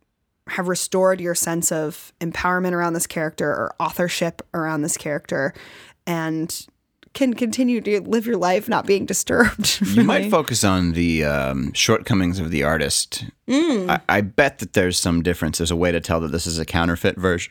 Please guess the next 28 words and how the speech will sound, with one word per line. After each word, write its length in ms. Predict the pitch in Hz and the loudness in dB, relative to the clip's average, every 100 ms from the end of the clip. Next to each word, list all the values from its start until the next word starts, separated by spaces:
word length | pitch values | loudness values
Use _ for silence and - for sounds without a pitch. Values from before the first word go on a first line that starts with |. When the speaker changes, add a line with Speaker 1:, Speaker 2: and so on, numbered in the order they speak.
| _ _ _ _ | _ _ _ _
Speaker 2:
version 300 | 107 101 101 | 0 0 2
of 60 | 95 | 0
the 60 | 87 | 0
character. 380 | 98 101 117 - _ _ _ _ - - _ - | -2 0 -4 -8 _ _ _ _ -20 -20 _ -8
Speaker 1:
Yeah, 180 | 180 | -6
like, 120 | - - | -6 -2
the 60 | |
Speaker 2:
Excuse 100 | 175 | 0
Speaker 1:
dick 80 | - | 2
Speaker 2:
me, 60 | 196 | 2
I 40 | |
Speaker 1:
isn't 140 | 185 | 2
as 60 | 190 | 0
Speaker 2:
burped. 100 | 170 | 0
Speaker 1:
veiny. 360 | 175 180 196 180 - - | -2 -2 -2 -6 -14 -6
Speaker 2:
Yeah, 600 | - 135 147 147 95 85 69 | 0 2 4 4 4 2 0
y-, 80 | - | -2
yeah, 460 | 107 113 127 107 | 0 2 4 4
it 80 | 95 | 2
could 160 | - 117 | 2 2
be 140 | 92 | 0
t-, 200 | - - 117 - - | 0 -2 0 -2 -8
<laughs> 240 | 90 - | -12 -4
too 200 | - 113 | 2 2
veiny 320 | 101 98 95 | 4 2 2
of 60 | 90 | 2
a 40 | |
dick 380 | 90 98 - - | 4 4 2 -2